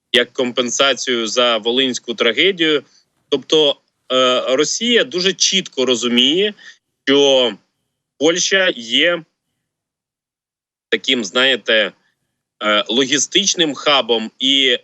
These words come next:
е, країною, яка дуже активно підтримує Україну. Тому, відповідно, вона, е, приділяє чимало уваги тому, щоб, е, е, скомпрометувати Польщу. І, до речі, в Росії добре розуміють,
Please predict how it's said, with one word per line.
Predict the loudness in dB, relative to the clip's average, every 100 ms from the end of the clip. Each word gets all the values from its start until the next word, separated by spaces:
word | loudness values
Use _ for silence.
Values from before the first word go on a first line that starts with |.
| -6
е, | -4 -2
країною, | -2 0 0 0 0 0
яка | 0 -2
дуже | -2 -2 -2
активно | -2 -6 -4 -4
підтримує | -6 -2 0 0 0
Україну. | 0 0 -2 -2 -4 -8
Тому, | -4 0 0 0 -8 -20 _ -4
відповідно, | -4 0 0 0 2 2 2 0
вона, | -2 -2 2 2 2
е, | -2 -4 0 2 2 4 2 0 _ _
приділяє | -4 0 2 2 2 0
чимало | -2 -6 -2 0 0 0
уваги | 0 0 0 -2
тому, | 0 -2 0 -2
щоб, | -2 -2 -2 0 2
е, | 2 2 -2 _ _ _ _ _ -6 0
е, | 2 2 0 -6
скомпрометувати | -14 -2 0 2 2 2 2 2 0 0
Польщу. | -4 -2 -2 -2 -4 -4
І, | -2
до | 2
речі, | 2 0 -2
в |
Росії | -4 -4 -2 0
добре | 2 0 2
розуміють, | 0 0 0 0 0 0 -6